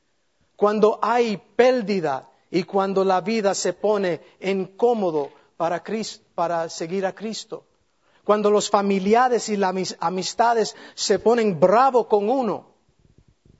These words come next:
y te dicen, "¿Es Cristo o nosotros?". Hay decisión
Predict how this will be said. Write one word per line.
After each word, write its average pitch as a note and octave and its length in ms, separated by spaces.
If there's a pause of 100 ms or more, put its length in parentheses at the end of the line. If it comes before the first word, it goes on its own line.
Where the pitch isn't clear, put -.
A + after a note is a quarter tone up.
(1000)
y - 60
te D3+ 180
dicen, G3+ 500
"¿Es G#3 240
Cristo B3+ 880 (340)
o G#3+ 140
nosotros?". G3+ 1000 (1120)
Hay G#3 180
decisión G#3+ 840